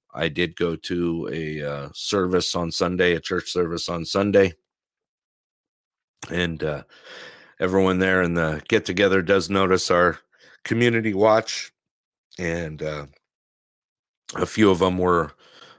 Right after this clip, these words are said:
uh, also have been involved in doing the little drive arounds here through the community.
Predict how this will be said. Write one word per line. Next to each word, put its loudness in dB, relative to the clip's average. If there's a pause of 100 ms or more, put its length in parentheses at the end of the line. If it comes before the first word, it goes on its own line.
(120)
uh, -10 (180)
also 2 (260)
have -6
been -4
involved -2
in -16 (120)
doing -8
the -8
little -6 (640)
drive 2
arounds -6
here -8 (460)
through -8
the -8
community. -6